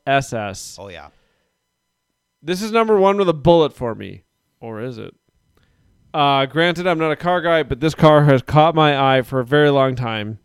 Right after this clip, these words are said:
Speaker 1: It has always been on my short list of cars I would want to own if I won the lottery and wanted a classic muscle car, a
Speaker 2: Mm-hmm.
Speaker 1: gorgeous specimen.
Speaker 2: She's a fucking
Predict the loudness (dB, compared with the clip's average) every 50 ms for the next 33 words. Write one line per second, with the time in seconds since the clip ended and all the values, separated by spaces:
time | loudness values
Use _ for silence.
0 | _ _ _ _ _ _ _ _ _ _ _ _ _ _ _ _ -4 -2 -2 -2
1 | -4 -2 2 4 6 6 8 6 4 4 4 2 2 4 2 2 2 0 0 0
2 | 0 0 0 0 0 -4 -6 -6 -6 -12 -12 -8 -6 -4 -4 -4 -4 -8 -10 -14
3 | -12 -8 -4 -2 -2 -2 -2 -2 -2 -2 -4 -4 -2 0 2 4 4 4 2 0
4 | -4 -2 -2 -2 0 0 0 0 0 0 0 0 2 0 0 0 -2 -2 -2 -4
5 | -4 -6 -10 _ _ _ _ _ _ -8 -6 -4 -2 -2 -2 -4 -8 -10 -12 -14
6 | -6 -2 0 0 0 -2 -6 -12 -16 _ -14 -12 -10 -8 -2 -2 -2 -2 -4 -8
7 | -16 -18 -16 -18 -18 -18 -18 -20 -20 -20 _ _ -14 -12 -12 -10 -6 -4 -2 -2
8 | -2 -4 -6 -8 -8 -10 -10 -12 -10 -12 -14 -16 -16 -16 -18 -18 -20 _ _ _
9 | _ _ _ _ _ _ _ -20 -20 -18 -18 -16 -14 -16 -16 -16 _ _ _ _
10 | _ _ _ _ _ _ _ _ -20 -20 -20 _ -20 -20 -20 -20 -20